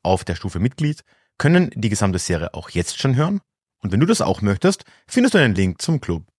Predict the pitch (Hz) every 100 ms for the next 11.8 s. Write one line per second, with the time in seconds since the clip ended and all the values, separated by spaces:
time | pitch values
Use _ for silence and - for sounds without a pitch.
0 | _ 220 208 - 98 95 104 - 87 85
1 | 92 - - 185 107 92 82 80 - -
2 | - - - - 107 160 - 98 98 -
3 | 196 - - - 208 - - 143 67 -
4 | _ - - 67 58 - - 80 - _
5 | _ _ _ _ _ _ _ - 135 113
6 | 202 202 202 175 - 170 - _ _ -
7 | 90 - - 92 107 139 143 117 104 -
8 | 101 95 - 85 - 107 92 - 101 -
9 | 95 - 82 73 73 85 131 127 - _
10 | _ _ _ _ 190 - - 71 - 82
11 | 76 - 151 151 - 101 95 98